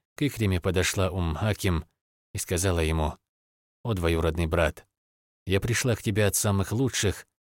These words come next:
самых справедливых и самых добрых людей, я пришла от самого лучшего из них, Мухаммада ибн Абдуллы. Я попросила у него безопасности для тебя.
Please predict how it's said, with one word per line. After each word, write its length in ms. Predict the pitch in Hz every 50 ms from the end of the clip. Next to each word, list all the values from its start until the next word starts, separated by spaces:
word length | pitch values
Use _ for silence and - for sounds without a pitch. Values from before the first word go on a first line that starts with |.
| _ _ _ -
самых 320 | - 98 92 90 90 -
справедливых 760 | - - 95 92 85 82 80 85 92 98 90 87 80 - - - _ _ _ _ _ -
и 60 | - 98
самых 360 | - 101 90 90 87 87 95
добрых 400 | 113 117 92 87 85 - - 98
людей, 420 | 90 82 87 80 76 71 - - _ _ _ _ _ _ _ _ _ _ _ _ -
я 140 | 107 98
пришла 440 | - - 92 87 - - 95 92 90
от 100 | 80 -
самого 380 | - - 113 98 95 90 90 90
лучшего 420 | 90 123 135 110 - - 98 90
из 200 | 87 85 80 82
них, 280 | 92 87 82 - - - _ _ _ _ _ _ _ _ -
Мухаммада 500 | - 98 - 113 101 92 90 90 85 90
ибн 320 | 90 - 104 95 87 90 87
Абдуллы. 680 | 80 90 87 82 87 90 85 85 85 82 76 73 - _ _ _ _ _ _ _ _ _ _ _ _ _ -
Я 120 | - 92 -
попросила 520 | - 98 - 110 101 - - 131 107 101
у 80 | 95 92
него 200 | 90 82 90 85
безопасности 800 | 82 85 82 101 95 - 117 104 - - 92 87 - - 95
для 180 | 82 87 87 85
тебя. 380 | - 101 82 87 82 76 -